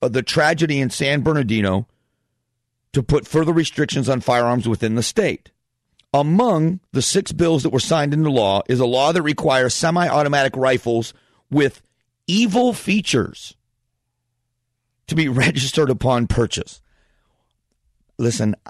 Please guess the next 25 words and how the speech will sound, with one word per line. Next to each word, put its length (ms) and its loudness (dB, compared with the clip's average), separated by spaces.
I, 180 -2
I 120 0
don't, 340 -2
I 80 0
don't 120 2
wanna 180 0
lose 220 0
my 120 -2
temper, 560 0
and 140 -2
I 60 0
don't 180 0
wanna 160 -2
mock 360 0
people. 440 -2
What 360 2
the 140 2
hell 400 2
is 100 -2
an 140 -2
evil 320 0
feature 440 -2
on 140 0
a 60 0
gun? 500 -2